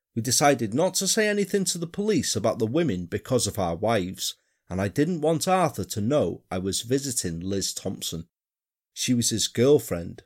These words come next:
Well, it wasn't very nice, was it?" No, you aren't very nice, are you, Ken?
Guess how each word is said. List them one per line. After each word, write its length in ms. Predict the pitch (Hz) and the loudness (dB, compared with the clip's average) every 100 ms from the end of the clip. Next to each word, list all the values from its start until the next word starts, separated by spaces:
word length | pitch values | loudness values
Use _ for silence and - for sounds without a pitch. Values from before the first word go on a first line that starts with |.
| _ - | _ -6
Well, 320 | 95 95 - _ _ - | 0 0 -2 _ _ -10
it 140 | 104 | -2
wasn't 340 | 107 123 135 104 | 2 2 2 0
very 300 | 113 101 98 | 0 0 -2
nice, 460 | 110 110 - - | -2 -4 -6 -6
was 180 | 107 113 | -4 -4
it?" 160 | - _ _ _ _ _ _ _ _ _ _ _ - | -6 _ _ _ _ _ _ _ _ _ _ _ 0
No, 200 | 113 127 | 4 4
you 180 | 110 110 | 4 2
aren't 380 | 156 185 120 110 | 2 0 -2 0
very 260 | 110 98 | 0 0
nice, 460 | 95 87 92 - - | -4 -6 -8 -10 -8
are 240 | 101 120 | -4 -2
you, 140 | 131 117 | -2 -4
Ken? 320 | 87 85 | -4 -6